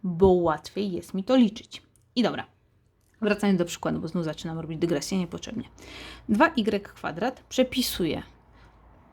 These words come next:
Trzy Y zapisuję jako dwa Y plus Y, mm, z tego względu, żeby łatwiej mi było właśnie zgrupować ten wielomian, łatwiej będzie mi to zamienić na mnożenie. Yy,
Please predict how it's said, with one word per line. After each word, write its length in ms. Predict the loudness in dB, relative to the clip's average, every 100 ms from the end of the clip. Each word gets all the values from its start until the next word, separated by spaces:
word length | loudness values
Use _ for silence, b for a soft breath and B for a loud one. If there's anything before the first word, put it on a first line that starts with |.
| -6
Trzy 200 | 0 2
Y 440 | 2 0 2 2
zapisuję 360 | 0 -2 0 0
jako 140 | 0
dwa 200 | -2 -2
Y 380 | -2 -2 -2 -4
plus 360 | -4 -4 -4 -4
Y, 320 | -4 0 -2 -2 -10 -20 -20 B B B B -14 2
mm, 320 | 6 6 4 -2
z 100 | -6
tego 260 | -2 2 2
względu, 840 | 2 -2 -2 0 -2 -2 -2 -2 -6 -8
żeby 300 | -2 0 2
łatwiej 480 | 4 4 2 2 4
mi 140 | 2
było 280 | 2 0 0
właśnie 300 | -4 -6 -8
zgrupować 520 | -4 -4 -2 -4 -2
ten 160 | -2 0
wielomian, 500 | 2 0 0 -2 -4
łatwiej 400 | 0 -2 0 0
będzie 260 | 2 2 2
mi 100 | 0
to 120 | 0
zamienić 380 | 0 2 2 0
na 80 | -4
mnożenie. 580 | -4 -4 -2 2 2 -2 b b b b b b b
Yy, 60 | -10